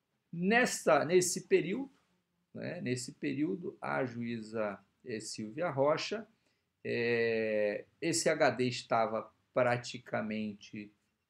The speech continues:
é, lacrado por decisão do Supremo Tribunal Federal,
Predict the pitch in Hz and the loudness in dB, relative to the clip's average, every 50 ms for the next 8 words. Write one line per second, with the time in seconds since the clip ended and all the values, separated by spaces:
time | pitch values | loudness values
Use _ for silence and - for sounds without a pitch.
0 | _ _ - 98 110 131 151 180 - - - - 156 160 196 226 240 214 180 151 | _ _ -8 -2 0 2 2 2 0 -2 -2 0 0 2 2 0 -2 -2 -2 -2
1 | 131 110 101 95 - _ - 117 101 104 120 139 139 - - - 110 98 101 113 | -4 -4 -4 -8 -12 _ -12 -12 -10 -6 -4 -4 -4 -4 -6 -8 -10 -10 -6 -6
2 | 113 113 107 110 113 - - - 113 - - 110 107 107 107 107 107 104 - 123 | -6 -6 -6 -8 -10 -12 -12 -14 -16 -12 -10 -8 -8 -8 -8 -10 -12 -14 -14 -16
3 | 123 120 117 110 101 104 101 202 - - 170 160 160 156 143 147 170 208 - - | -14 -14 -14 -10 -6 -6 -6 -6 -8 -12 -10 -4 0 0 0 0 0 -4 -6 -10